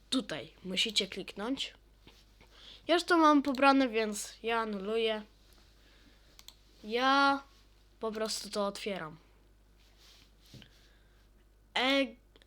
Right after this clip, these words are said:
I agree to te terms of service. Czekajcie, może jednak to pobiorę jeszcze raz. Dobra, gotowe. Teraz I agree, nie?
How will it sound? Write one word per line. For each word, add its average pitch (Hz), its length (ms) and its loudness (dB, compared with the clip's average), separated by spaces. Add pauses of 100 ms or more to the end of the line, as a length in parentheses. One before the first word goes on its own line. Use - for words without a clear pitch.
(220)
I 254 300 2
agree 220 400 -4
to 208 180 -6 (260)
te 233 540 0 (160)
terms 202 600 -6 (220)
of 185 280 -8
service. 190 960 -10 (1700)
Czekajcie, 202 460 -6
może 185 280 -6
jednak 190 260 -8
to 196 100 -14
pobiorę 190 580 -6
jeszcze 170 280 -6
raz. 160 400 -8 (560)
Dobra, 226 360 2
gotowe. 240 600 -4
Teraz 226 520 -4 (100)
I 220 360 -2
agree, 254 360 -2
nie? 214 300 -6